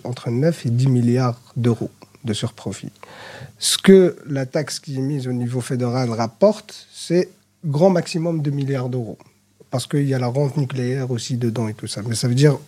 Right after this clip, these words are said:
en moyenne, c'est un milliard sur les, sur les surprofits. Qu'est-ce qui justifie de ne pas taxer le reste ? Parce que, à partir du moment, parce que quand on parle de neuf milliards, c'est, on calcule les profits classiques de N J,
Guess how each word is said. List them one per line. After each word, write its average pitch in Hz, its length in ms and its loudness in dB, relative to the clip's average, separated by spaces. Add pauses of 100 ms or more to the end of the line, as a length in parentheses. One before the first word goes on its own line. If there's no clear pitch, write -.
en 151 100 6
moyenne, 151 520 6
c'est 160 480 0
un 151 120 -4
milliard 139 440 -2
sur 123 260 -8
les, 117 220 -8
sur 123 260 -8
les 123 80 -2
surprofits. - 580 -12 (880)
Qu'est-ce - 200 4
qui 180 180 6
justifie 165 760 0 (520)
de 139 120 2
ne 131 100 2
pas 185 160 2
taxer 151 340 -4
le 127 80 0
reste ? 127 400 -4 (540)
Parce 135 180 -2
que, 135 220 0 (340)
à 151 80 0
partir 196 400 2
du 175 100 4
moment, 170 460 4 (340)
parce 156 140 -2
que 180 60 2
quand 240 240 2
on 185 40 6
parle 160 260 2
de 143 120 0
neuf 135 260 -2
milliards, 151 600 -6 (120)
c'est, 135 380 -6 (840)
on 135 180 2 (140)
calcule 185 420 4
les 139 140 2
profits 151 560 -2
classiques 127 560 -6
de 117 100 -4
N 117 260 -2
J, 233 260 0